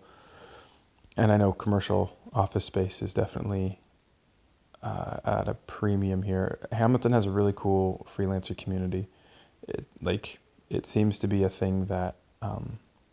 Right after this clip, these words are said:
probably common in most metropolitan areas,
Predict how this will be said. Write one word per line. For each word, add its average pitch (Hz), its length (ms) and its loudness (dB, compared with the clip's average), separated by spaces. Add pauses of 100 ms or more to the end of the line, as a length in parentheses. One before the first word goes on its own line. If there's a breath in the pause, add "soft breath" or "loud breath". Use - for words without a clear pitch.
(1800)
probably 131 480 12
common 107 340 6
in 98 100 2
most 95 340 0
metropolitan 101 600 2
areas, 104 480 2